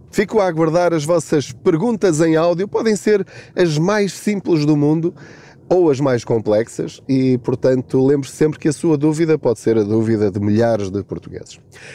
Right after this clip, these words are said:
Ora, neste episódio, eh, vou responder então esta pergunta simples sobre os nossos rendimentos, ou se você sabe exatamente quais são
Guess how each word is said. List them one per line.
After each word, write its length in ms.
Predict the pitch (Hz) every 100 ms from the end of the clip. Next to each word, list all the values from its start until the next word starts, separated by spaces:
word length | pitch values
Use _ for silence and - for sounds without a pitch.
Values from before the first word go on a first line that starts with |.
| - - -
Ora, 240 | 233 185
neste 280 | 233 254 -
episódio, 720 | 180 175 131 104 98 147 202 -
eh, 180 | 131 123
vou 200 | 117 180
responder 440 | 139 - 143 107
então 300 | 110 117 147
esta 240 | 165 147 120
pergunta 400 | - 107 117 135
simples 520 | - 135 139 147 143
sobre 520 | - 127 113 110 147 - - - - -
os 280 | 190 151
nossos 560 | 139 131 170 185 - 113
rendimentos, 680 | 101 120 110 110 175 120 -
ou 80 | 170
se 100 | 294
você 300 | 294 - 214
sabe 560 | - - 180 170 113
exatamente 680 | 107 101 180 170 143 147 151
quais 280 | - 117 -
são 200 | 139